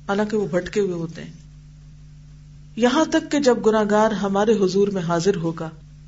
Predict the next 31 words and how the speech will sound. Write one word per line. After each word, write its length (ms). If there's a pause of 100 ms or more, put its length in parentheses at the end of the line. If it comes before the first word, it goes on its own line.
(360)
تو 80
شیطان 500
کو 160
دیکھ 280
کر 160
کہے 360
گا، 200 (380)
"اے 100
کاش 680
مجھ 280
میں 200
اور 100
تجھ 320
میں 140 (680)
پورب 340
اور 80
پچھم 500
کا 100
فاصلہ 400
ہوتا، 340 (120)
مشرق 440
و 40
مغرب 380
کا 80
فاصلہ 380
ہوتا۔ 300 (1500)
تو 120
برا 260
ساتھی 480
ہے 120 (840)
اور 160